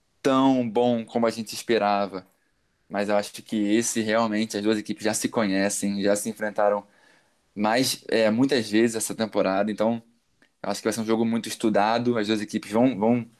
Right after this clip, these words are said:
como eu disse, já se conhecem, então as comissões já sabem o que fazer, então com certeza vai ser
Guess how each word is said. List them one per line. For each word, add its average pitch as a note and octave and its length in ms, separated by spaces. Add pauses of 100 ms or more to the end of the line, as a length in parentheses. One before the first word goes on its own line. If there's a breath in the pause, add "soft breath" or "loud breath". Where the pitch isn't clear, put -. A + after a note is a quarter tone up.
(260 soft breath)
como A2 160
eu G#2+ 40
disse, G#2 220
já A2 60
se - 120
conhecem, G#2+ 460
então G#2+ 300
as G#2+ 160
comissões A#2 580 (320 loud breath)
já A2 80
sabem B2 400
o A#2 60
que - 80
fazer, A2 520 (800)
então G#2+ 480
com A2+ 200
certeza A2 500
vai A2 140
ser A2 460